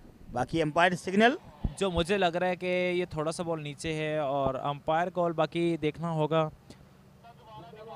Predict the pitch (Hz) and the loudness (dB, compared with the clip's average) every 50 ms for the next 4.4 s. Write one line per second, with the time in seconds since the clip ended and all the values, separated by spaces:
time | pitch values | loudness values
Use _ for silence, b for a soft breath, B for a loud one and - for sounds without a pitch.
0 | - - - - - - - - - - 143 143 143 139 139 139 139 139 - 175 | -14 -14 -16 -16 -16 -14 -14 -10 -6 -2 0 0 2 2 2 0 -2 0 0 0
1 | 180 - 233 214 208 202 220 220 202 208 196 208 208 214 220 214 208 202 185 - | 2 2 4 4 4 6 8 10 10 10 10 10 8 8 8 8 8 6 4 0
2 | - - - - 170 175 190 190 185 196 196 185 - 196 190 196 175 196 196 185 | -8 -10 2 6 8 8 8 8 8 4 4 4 4 4 4 4 4 6 8 8
3 | 185 180 165 165 170 160 165 175 170 190 185 160 170 185 180 175 170 170 175 180 | 8 8 6 6 6 6 6 6 4 2 -2 0 0 2 6 6 6 8 6 4
4 | - 185 180 175 165 165 - - | 4 4 2 2 2 -2 -6 -12